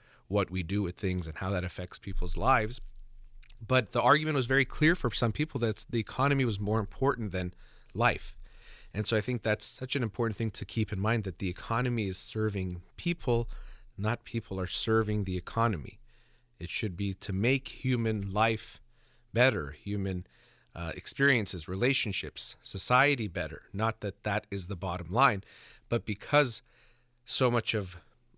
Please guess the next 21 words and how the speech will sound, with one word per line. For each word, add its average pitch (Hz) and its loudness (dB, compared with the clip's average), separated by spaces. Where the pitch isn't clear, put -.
uh, - -10
economic 104 -2
history 95 -2
and 82 -6
human 170 4
history 120 0
has 95 -2
been 95 -4
focused - -4
on 90 -4
this - -8
growth, 127 2
and 95 -2
that 85 -6
that 110 0
means 104 -4
everyone 110 0
is 87 -2
doing 98 0
better 113 2
when 90 -2